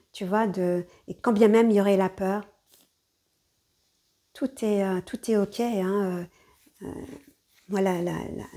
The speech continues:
j'ai cru que mon monde allait s'écrouler, tu vois, euh, quand ça a été vu. Et, bah, peut-être qu'il s'agit de plonger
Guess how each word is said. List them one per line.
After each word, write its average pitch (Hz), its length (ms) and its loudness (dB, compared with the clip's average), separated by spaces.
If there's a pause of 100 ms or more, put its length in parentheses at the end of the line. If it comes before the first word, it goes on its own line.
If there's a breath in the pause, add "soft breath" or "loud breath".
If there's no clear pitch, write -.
(640)
j'ai 170 140 -2
cru - 160 -2
que - 160 -4
mon 190 120 6
monde 202 240 4
allait 180 140 2
s'écrouler, 247 640 4
tu - 140 -8
vois, 226 280 -2
euh, 175 220 -4
quand 190 360 -8
ça 190 160 -8
a - 20 -2
été 180 240 -2
vu. 240 280 4 (600 loud breath)
Et, 180 720 -4 (120)
bah, 208 140 4
peut-être 240 360 2
qu'il 196 380 2
s'agit 208 260 4
de 165 100 2
plonger 214 760 4